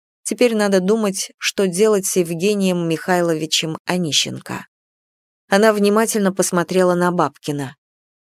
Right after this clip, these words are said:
Тот сидел ни жив, ни мертв, застыл, как человек, наступивший на мину и понимающий, что любое неосторожное движение все погубит.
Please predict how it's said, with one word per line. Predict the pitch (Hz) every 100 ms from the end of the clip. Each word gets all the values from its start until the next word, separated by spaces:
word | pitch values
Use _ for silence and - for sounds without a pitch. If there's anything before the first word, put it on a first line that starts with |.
| _
Тот | 302 311
сидел | - 233 220 240
ни | 214 196
жив, | 170 185 240 -
ни | 196 202
мертв, | 190 180 147 - -
застыл, | 135 156 180 - 262 254
как | - 170
человек, | - 180 175 185 190
наступивший | 165 160 165 - 185 - 165
на | 165
мину | 170 220 214 165
и | 156
понимающий, | 156 165 160 165 202 196 165 - 151
что | 143 - 170
любое | 185 190 208
неосторожное | 156 156 151 165 170 165 156 143
движение | 151 151 214 220 185 165 156 -
все | - 190
погубит. | 190 180 165 165 139 - -